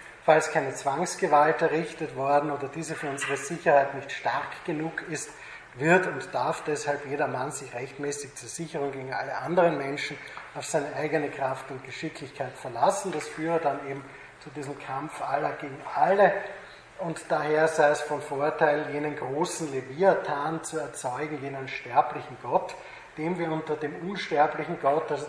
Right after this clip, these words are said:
das ist denke ich, so eine Angstklausel, so eine, äh, Rückversicherungsformulierung, um jetzt nicht wegen religiöser, äh, Abtrünnigkeit da verfolgt zu werden, unseren Frieden und Schutz verdanken.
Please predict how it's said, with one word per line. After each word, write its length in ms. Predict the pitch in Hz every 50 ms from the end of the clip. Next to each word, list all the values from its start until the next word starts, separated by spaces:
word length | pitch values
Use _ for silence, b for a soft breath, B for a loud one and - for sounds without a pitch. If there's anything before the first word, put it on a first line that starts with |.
| 127
das 100 | 131 135
ist 280 | 143 135 127 - - - - - - - - - - -
denke 200 | 135 131 139 - -
ich, 80 | 131 -
so 120 | - 151
eine 200 | 131 135 123 117
Angstklausel, 760 | 113 123 151 143 - - - - 135 131 135 156 151 165 160
so 120 | - -
eine, 200 | 147 139 143 139 139 B B B B B B B B - -
äh, 120 | 139 139 139
Rückversicherungsformulierung, 2000 | 139 131 156 170 165 - - 180 170 - - 165 165 - - 175 156 156 160 160 160 - - - - 165 151 156 165 156 143 143 143 165 175 170 165 165 165 156
um 100 | 151 156
jetzt 240 | 156 143 - - -
nicht 320 | 156 156 151 - - -
wegen 300 | 147 147 147 147 139 135 123
religiöser, 720 | 131 139 143 143 - - 143 135 139 151 - 151 147 - B B B B B B B - - -
äh, 540 | 139 143 143 139 - - - 117 - - -
Abtrünnigkeit 1000 | - - - - - 139 151 156 151 160 160 - - - - 151 143 147 143 -
da 80 | 151
verfolgt 540 | 147 143 139 - - 135 143 165 - - -
zu 160 | - 175 156
werden, 260 | 147 151 151 151 156
unseren 320 | 160 147 - 151 156 147 -
Frieden 380 | - - 139 147 165 175 170
und 160 | 156 143 139 -
Schutz 320 | - 165 165 - - -
verdanken. 680 | - - 131 - - 131 135 135 139 - - - 147